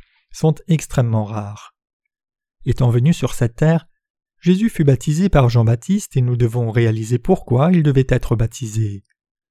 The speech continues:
Nous devons nous demander pourquoi Jésus, qui était sans péché, devait être baptisé. Mais ceux qui n'ont pas reçu la rémission des péchés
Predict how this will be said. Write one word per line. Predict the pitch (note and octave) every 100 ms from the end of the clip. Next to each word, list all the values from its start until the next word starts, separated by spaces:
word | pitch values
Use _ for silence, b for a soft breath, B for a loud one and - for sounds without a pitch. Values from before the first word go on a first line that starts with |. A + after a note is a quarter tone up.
| _ _ -
Nous | B2
devons | A2+ A2+ D#3
nous | B2+
demander | A2+ A2+ A2
pourquoi | A2 G#2+ - G2+
Jésus, | G2 A2+ D#3 F3+ - _ _ _
qui | - A#2+
était | A2+ B2
sans | - A#2
péché, | C3+ C3+ G#3+ F#3+
devait | C#3 C3+
être | B2+ - A#2
baptisé. | A#2+ - A2+ G#2+ G#2+ G2 F#2 _ _ _ _ _ _ _
Mais | B2
ceux | G#2+ F3
qui | F3 C3
n'ont | A2+
pas | A#2+
reçu | A2+ A#2 -
la | D#3
rémission | A2+ A2 A2 - D3
des | A2
péchés | - A#2 - F3+